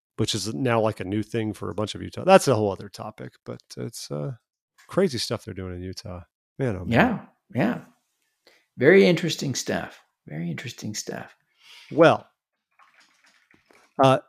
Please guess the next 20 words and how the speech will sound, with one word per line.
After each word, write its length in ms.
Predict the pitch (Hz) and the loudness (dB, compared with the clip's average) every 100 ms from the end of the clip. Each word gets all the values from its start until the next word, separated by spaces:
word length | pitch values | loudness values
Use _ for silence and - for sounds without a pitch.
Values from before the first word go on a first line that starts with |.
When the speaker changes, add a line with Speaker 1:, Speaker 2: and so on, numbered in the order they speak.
| _ - | _ 4
Speaker 1:
this 280 | 196 254 208 | 8 8 8
week, 320 | 254 285 - 247 | 6 6 0 -2
they, 300 | 156 208 233 | 8 8 8
we 220 | 208 240 | 6 6
dropped 640 | 185 240 233 - - - - _ _ _ | 8 10 8 4 -2 -2 -6 _ _ _
the 100 | 190 | 10
new 140 | 269 262 | 10 10
campaign 480 | 254 233 233 233 | 10 12 12 10
for 120 | - 196 | 6 6
Christmas, 380 | 202 180 151 | 6 8 6
folks. 320 | - 160 147 160 | 8 6 8 8
I 80 | |
know 80 | 180 | 10
we've 120 | 180 | 10
kind 140 | 180 156 | 8 6
of 60 | |
settled 340 | - 175 170 165 | 8 8 8 8
in 100 | 170 | 8
on 140 | 151 | 8
Light 260 | 131 147 | 8 6